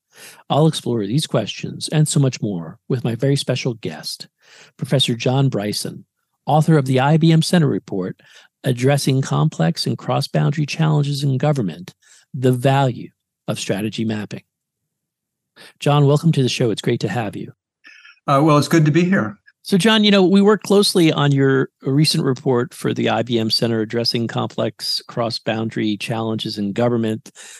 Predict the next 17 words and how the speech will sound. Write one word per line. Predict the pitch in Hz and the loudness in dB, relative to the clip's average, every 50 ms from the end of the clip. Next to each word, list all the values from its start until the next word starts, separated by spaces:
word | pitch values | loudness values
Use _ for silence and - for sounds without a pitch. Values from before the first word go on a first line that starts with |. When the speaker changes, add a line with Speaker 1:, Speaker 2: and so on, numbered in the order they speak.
| - _ - | -12 _ -4
Speaker 1:
The | 127 | -4
Value | 120 120 143 143 147 156 156 147 131 127 | -2 0 0 2 4 4 4 4 4 4
of | 117 - | 2 0
Strategic | - - 120 - - 127 117 113 - | -2 -2 -4 -4 -2 -2 -4 -4 -4
Mapping. | - 117 117 117 - 117 117 117 | -4 -2 -2 -2 -2 -4 -4 -2
I | 123 131 | -2 -2
was | 139 143 - | 0 0 0
hoping | 294 339 - - 240 180 156 | 0 2 2 4 4 6 6
you | 156 165 180 175 | 6 6 4 4
could, | - - - 135 127 120 120 - | 2 2 4 4 4 2 0 -4
to | - 123 | -4 -4
set | - - 156 156 | -2 0 -2 -2
the | - 135 | -2 -4
context | - - - 127 131 - 135 120 - - | -4 -2 -2 -2 -2 -2 -4 -6 -6 -6
for | - 123 | -4 -4
our | 117 113 117 - | -2 -4 -4 -2
audience, | - 123 131 139 143 123 110 110 104 - - - | 0 2 2 4 4 2 2 -2 -4 -6 -6 -8